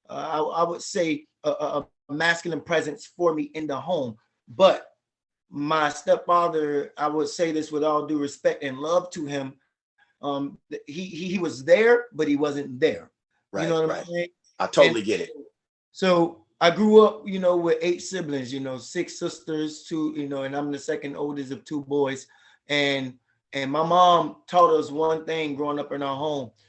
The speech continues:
Speaker 1: was that, uh, we were a community, and growing up in a home like ours, full of a lot of feminine energy, um, you know, a young man like me, I could find myself really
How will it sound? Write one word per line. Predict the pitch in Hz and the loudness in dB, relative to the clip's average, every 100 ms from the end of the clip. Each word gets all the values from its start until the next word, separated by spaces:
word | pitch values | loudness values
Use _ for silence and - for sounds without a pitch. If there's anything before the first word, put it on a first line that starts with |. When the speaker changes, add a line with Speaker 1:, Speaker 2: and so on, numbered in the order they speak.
| _ _ | _ _
Speaker 1:
was | 135 143 123 123 | 0 0 0 -2
that, | 139 139 135 - _ _ | 0 0 -2 -4 _ _
uh, | 143 143 | -10 -8
we | 139 151 165 160 | -4 -4 -2 -2
were | 151 151 151 | 2 2 2
a | 170 | -2
community, | 180 143 143 151 147 143 151 160 _ _ _ _ | -8 -8 -6 -6 -6 -4 -6 -8 _ _ _ _
and | 139 143 139 127 | -8 -6 -6 -6
growing | 143 156 156 | -2 0 0
up | 160 160 - _ _ _ | 0 0 -4 _ _ _
in | 156 151 | -10 -6
a | 147 | -4
home | 151 156 151 | -2 -2 -2
like | 147 147 147 | -4 -4 -4
ours, | 147 151 147 - - | -2 0 -4 -10 -6
full | 175 156 | -2 0
of | 120 - _ _ | -2 -8 _ _
a | 117 | -14
lot | 117 147 156 160 | -8 -4 -2 -2
of | - - _ | -6 -10 _
feminine | 190 180 180 175 170 | -4 0 0 -2 -4
energy, | - 185 175 151 175 175 175 _ _ - | -2 -2 -2 -4 -4 -6 -8 _ _ -8
um, | 147 151 151 143 135 _ _ | -4 -2 0 -2 -6 _ _
you | - 165 | -10 -2
know, | 160 151 | 0 0
a | 147 | 0
young | 151 175 175 | 2 2 2
man | 175 175 170 | 2 2 0
like | 165 151 | -2 -2
me, | 180 247 277 _ _ _ - | -4 -4 -6 _ _ _ -6
I | 143 | -4
could | 151 160 | -4 -4
find | - 165 160 | 0 0 2
myself | 160 156 - 160 139 | 0 0 2 2 2
really | 151 175 170 160 160 | 0 2 2 2 -4